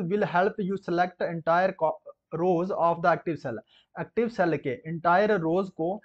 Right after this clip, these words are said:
सिलेक्ट करने के लिए वो को-, किसकी मदद से हम इसको सिलेक्ट कर सकते हैं, किसकी हेल्प ले सकते हैं, कौन सी की की हेल्प ले सकते हैं जिससे हमारे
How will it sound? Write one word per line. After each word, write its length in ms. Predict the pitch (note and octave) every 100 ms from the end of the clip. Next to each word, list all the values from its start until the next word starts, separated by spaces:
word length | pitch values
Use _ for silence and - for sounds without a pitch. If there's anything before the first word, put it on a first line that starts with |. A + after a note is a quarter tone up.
| _ _
सिलेक्ट 360 | D#3+ E3 F3
करने 340 | F#3 E3 F3 E3+
के 120 | D3+
लिए 220 | A#2+ A2+ _ _ E3+
वो 160 | F3 -
को-, 200 | G3+ G#3
किसकी 320 | - A#3 A3+ A3+
मदद 300 | E3 E3 F3+
से 120 | G#3+
हम 280 | F3 F#3 A#3+ _ _ _ _ -
इसको 320 | - - A3+
सिलेक्ट 360 | A#3 E3 G3 -
कर 120 | -
सकते 320 | - E3 F#3+
हैं, 240 | F3+ A#3+ - _ _ -
किसकी 260 | F3 A3
हेल्प 200 | A3 G3+ -
ले 100 | F#3+
सकते 320 | F#3+ F3 G3
हैं, 160 | F3+ F#3+
कौन 220 | F#3+ G3
सी 140 | G#3+
की 220 | G#3 G#3
की 100 | G#3
हेल्प 220 | E3+ F#3+ F#3
ले 120 | F3+
सकते 300 | F3+ E3+ F#3
हैं 120 | F3+
जिससे 220 | F3 F3+
हमारे 380 | F3+ F3 E3+ A#3